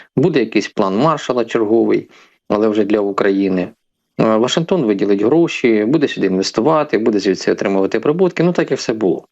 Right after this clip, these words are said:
Як було, справді, після Другої світової війни розвалена, розірвана Європа, яка зализувала рани після страшних воєнних дій. Дійсно, це не іронія,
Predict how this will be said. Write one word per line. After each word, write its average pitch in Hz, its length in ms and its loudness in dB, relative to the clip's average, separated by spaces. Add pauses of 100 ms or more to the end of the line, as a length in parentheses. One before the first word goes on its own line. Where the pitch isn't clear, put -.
(400)
Як 170 260 2
було, 160 380 4
справді, 135 480 -2
після 110 180 -2
Другої 127 300 2
світової 117 540 0
війни 131 360 2
розвалена, 117 600 0
розірвана 107 480 0
Європа, 107 560 2 (640)
яка 120 220 -2
зализувала 113 600 0
рани 110 640 0 (180)
після 95 720 0
страшних - 580 -2
воєнних 98 380 0
дій. 131 260 2
Дійсно, 107 440 0
це 90 360 0
не 92 280 0
іронія, 101 500 2